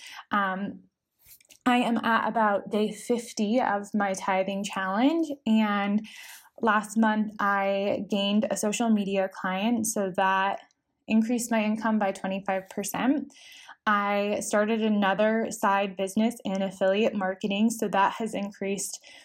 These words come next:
my income, and that was something that I didn't even seek out. Um, I've had little things happen, like my Honda is super rusted and looks really, really old, but it's a twenty thirteen Honda.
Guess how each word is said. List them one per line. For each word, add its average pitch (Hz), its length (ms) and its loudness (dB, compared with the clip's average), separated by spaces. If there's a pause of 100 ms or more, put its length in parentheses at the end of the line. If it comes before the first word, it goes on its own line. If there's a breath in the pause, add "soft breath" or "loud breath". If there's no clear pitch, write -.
(160 loud breath)
my 185 760 0 (440)
income, 214 580 0
and 208 140 0
that 196 120 0
was 226 140 -2
something 208 320 -2
that 202 140 0
I 202 120 -2
didn't 214 380 2
even 190 520 -2 (100)
seek - 340 -2
out. 214 400 0 (540 loud breath)
Um, 208 380 -2
I've 220 160 2
had 269 200 2
little 226 240 2
things 233 300 0
happen, 294 560 2
like 214 240 2 (100)
my 202 680 2 (680)
Honda 220 580 4
is 202 280 -2
super 247 300 2
rusted 208 640 -2 (300 loud breath)
and 214 220 2
looks 220 320 0
really, 226 320 2
really 202 220 2
old, 190 340 2
but 214 100 -2
it's 208 160 -2
a 202 40 -6
twenty 240 340 0
thirteen 208 380 -4
Honda. 269 580 0